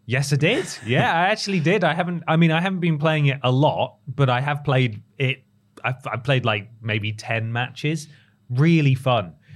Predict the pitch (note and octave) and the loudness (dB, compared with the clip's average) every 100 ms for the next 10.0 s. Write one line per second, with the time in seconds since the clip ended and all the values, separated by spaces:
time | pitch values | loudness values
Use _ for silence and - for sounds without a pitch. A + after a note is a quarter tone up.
0 | - - C3 D3 D3 - - - _ _ | -20 -8 -4 -4 -4 -8 -8 -14 _ _
1 | _ _ - C3 D#3+ F3+ F3+ _ _ _ | _ _ 0 4 4 4 -2 _ _ _
2 | _ _ _ _ D3+ C#3+ D3+ D#3 C#3 C#3+ | _ _ _ _ 4 6 6 4 2 0
3 | B2+ C3 C3 C3 G#2+ A#2+ A2+ A2 - - | 0 -2 0 -2 0 -2 -2 -4 -6 -8
4 | - G#2 G#2 B2 G#2+ A2 A#2 G#2+ A2 G#2 | -4 -4 -2 -2 0 0 -2 -4 -6 -4
5 | G#2 E2 - - A2 C#3+ C#3+ B2+ A#2+ C3 | -4 -6 -10 -12 -2 -2 0 -2 -2 0
6 | B2 A2 F#2 F2 G2 - A2 G3+ F#3 D3+ | 0 -2 -8 -10 -12 -8 -2 -2 0 -2
7 | - D3 C3+ B2+ - A#2 G#2+ - C3+ D3+ | -2 0 0 0 -2 -2 -2 0 2 2
8 | C#3+ C#3+ C3 A#2 G#2 C3+ C3+ A2+ C3 B2+ | 0 0 0 -2 0 0 -2 -2 0 0
9 | B2 A#2+ C3 A2+ G#2+ A2 G#2+ G#2+ F#2+ F2+ | 0 -4 -6 -6 -8 -6 -4 -4 -6 -10